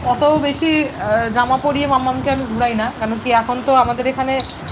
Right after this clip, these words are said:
জানোই ভালো করে যে গরম, গরমই আছে ওয়েদার। তুমি বসো ঠিক করে, গরমই আছে ওয়েদার, যার জন্য মাম্মামকে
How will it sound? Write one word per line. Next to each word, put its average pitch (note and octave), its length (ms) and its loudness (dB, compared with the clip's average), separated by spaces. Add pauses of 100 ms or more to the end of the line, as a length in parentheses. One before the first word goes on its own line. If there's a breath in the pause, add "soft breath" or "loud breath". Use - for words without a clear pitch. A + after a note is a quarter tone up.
(260)
জানোই B3 260 4
ভালো A#3+ 240 2
করে A#3 280 -2
যে G#3+ 280 -2
গরম, A3 440 0
গরমই A3+ 340 2
আছে G#3 260 -4
ওয়েদার। G3 280 -2 (1600)
তুমি G4+ 240 4
বসো D#4 420 4
ঠিক F#4+ 120 2 (100)
করে, G#4+ 480 2 (720)
গরমই C4+ 340 -2
আছে C#4 220 0
ওয়েদার, B3+ 360 4
যার B3 200 4
জন্য C4 160 -2
মাম্মামকে C4+ 520 0